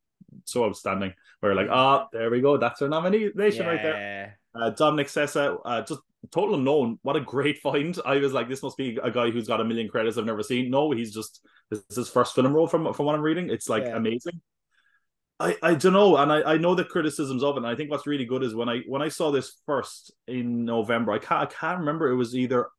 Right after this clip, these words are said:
Speaker 1: out in America just about, or it was, like,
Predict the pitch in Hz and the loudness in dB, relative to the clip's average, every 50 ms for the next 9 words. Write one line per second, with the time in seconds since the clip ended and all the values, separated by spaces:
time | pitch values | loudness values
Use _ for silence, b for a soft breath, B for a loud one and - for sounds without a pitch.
0 | _ 131 127 135 139 135 165 165 170 170 175 180 185 196 185 - 202 180 180 185 | _ -4 -2 -2 -2 -4 -6 -8 -6 -4 -2 0 0 -2 0 0 0 0 0 -2
1 | - - _ _ 135 123 110 107 110 120 139 131 - - 147 123 139 143 165 170 | -4 -10 _ _ -14 -14 -12 -4 0 2 2 2 2 -2 0 2 4 2 2 2
2 | - - - 131 127 127 127 127 127 127 120 117 123 117 107 - | -2 -2 0 0 2 2 2 2 0 -2 -2 0 -2 -2 -2 -4